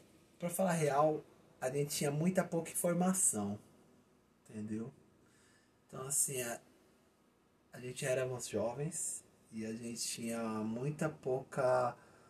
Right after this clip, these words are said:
é, informação. A gente não tinha uma cabeça, assim, muito boa, né, cara? Só que a gente, ao mesmo tempo, a gente sabia que tinha algo errado.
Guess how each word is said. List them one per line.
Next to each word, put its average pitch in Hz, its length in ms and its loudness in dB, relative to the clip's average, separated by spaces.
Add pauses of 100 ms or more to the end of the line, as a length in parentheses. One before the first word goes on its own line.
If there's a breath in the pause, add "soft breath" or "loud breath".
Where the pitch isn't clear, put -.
(340 soft breath)
é, 104 840 -2 (1160)
informação. 226 600 -4
A 233 60 -2
gente 240 180 -6
não 247 80 -8
tinha 247 160 -6
uma 247 100 -6
cabeça, 208 520 4
assim, 196 360 8 (1300 soft breath)
muito 233 420 -6
boa, 202 460 8
né, 190 180 10
cara? 160 320 6
Só 190 140 10
que 202 100 6
a 202 80 10
gente, 214 260 6
ao 208 120 12
mesmo 214 240 8
tempo, 220 260 4
a 214 40 8
gente 208 200 6
sabia 214 400 6
que - 140 -8
tinha 214 260 6
algo 214 240 8
errado. 104 480 4